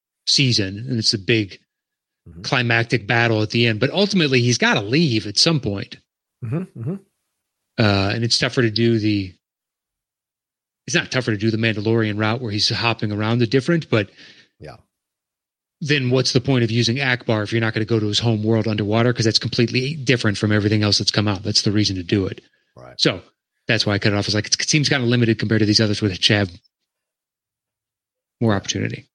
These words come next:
Speaker 2: Yeah, I hear your point. I just, I just like the character a lot, and I like
Speaker 1: Yeah.
Speaker 2: the, you know, his presence in the film. So it's great to see his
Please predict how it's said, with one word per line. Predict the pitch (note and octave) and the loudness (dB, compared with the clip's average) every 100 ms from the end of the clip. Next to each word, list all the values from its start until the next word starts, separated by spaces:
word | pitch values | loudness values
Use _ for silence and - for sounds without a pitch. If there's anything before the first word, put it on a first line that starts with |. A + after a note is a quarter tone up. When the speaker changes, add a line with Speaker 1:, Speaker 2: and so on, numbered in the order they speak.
| _ _ - - _ _ - | _ _ -20 -20 _ _ -4
Speaker 2:
Yeah, | G#3 G#3+ - _ - | -2 -2 -4 _ -2
I | C#3+ | 2
hear | F3+ | 2
your | E3+ | 2
point. | - E3 F3+ A#2 | 0 -2 -2 -2
I | C3 | -2
just, | C#3 C#3+ | -2 0
I | C#3 | 0
just | C#3 B2+ | 0 0
like | C#3 B2 | 0 0
the | |
character | G2+ A2 G#2 F#2+ | -4 -4 -4 -4
a | F2+ | -6
lot, | F2 F2 - - | -4 -6 -8 -8
and | G2 | -6
I | |
like | G#2 | 0
Speaker 1:
Yeah. | B3+ | 0
Speaker 2:
the, | G3+ F#2 - - | 0 -6 -10 -8
you | G2 | -6
know, | F2 | -4
his | F2+ D#2 - | -4 -4 0
presence | G2+ F#2+ F2+ - | 0 0 -6 -6
in | F2+ | -4
the | E2 | -6
film. | - G2+ F#2 | -4 -4 -4
So | - E2+ | -4 -4
it's | F2+ F2 | -4 -4
great | A2+ G#2+ | -2 -2
to | E2 | -2
see | - F2 | -4 -4
his | E2+ - | -4 -8